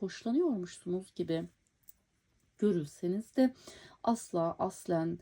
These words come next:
e, böyle içsel anlamda, e, o şekilde değilsiniz. Kesinlikle böyle sulhtan, barıştan, barışçıl bir yapınız var aslında.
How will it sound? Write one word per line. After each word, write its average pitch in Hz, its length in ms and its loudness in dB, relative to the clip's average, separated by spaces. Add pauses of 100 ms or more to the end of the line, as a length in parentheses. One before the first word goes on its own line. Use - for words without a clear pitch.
(340)
e, 170 380 -4
böyle 175 220 0
içsel 202 460 -2
anlamda, 160 600 -2 (360)
e, - 60 -16
o - 140 0
şekilde 190 420 -4
değilsiniz. - 640 -16 (400)
Kesinlikle 208 840 -4
böyle 190 180 -4
sulhtan, 175 1000 -4 (800)
barıştan, 175 840 -4 (500)
barışçıl 202 540 0
bir 262 100 0
yapınız 240 440 0
var 156 120 -2
aslında. 160 640 -12